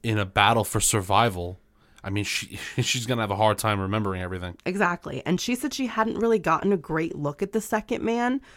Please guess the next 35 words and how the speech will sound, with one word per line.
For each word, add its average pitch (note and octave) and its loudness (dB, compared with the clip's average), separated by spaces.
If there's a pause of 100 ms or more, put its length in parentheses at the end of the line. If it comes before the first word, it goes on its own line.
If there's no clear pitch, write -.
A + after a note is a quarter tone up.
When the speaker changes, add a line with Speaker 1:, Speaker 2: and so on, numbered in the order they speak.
(200)
Speaker 2:
because A#3 4
she A3 2
was G3 0
more F#3+ 6
focused F#3+ 4
on D#3+ 4
Dustin - -4 (400)
and G3+ 2
thinking G#3+ 4 (100)
why F3+ 0
and D#3+ 0
how F#3+ -2
he F3 -6
could C#3 -14
do D3+ -2
this. - -14 (720)
The A3 0
description A#3 2
she D#4+ 0
gave F#3 4
of F#3 -2
the F#3 0
second - -2
man D#3 0
was D#3+ -4
very E3 -2
general. D3+ -4 (520)
She - -2
said B3+ 6
he C#4 2
was D4 2
anywhere F#3 4
between E3+ 2
five F#3 2
eleven D#3+ 2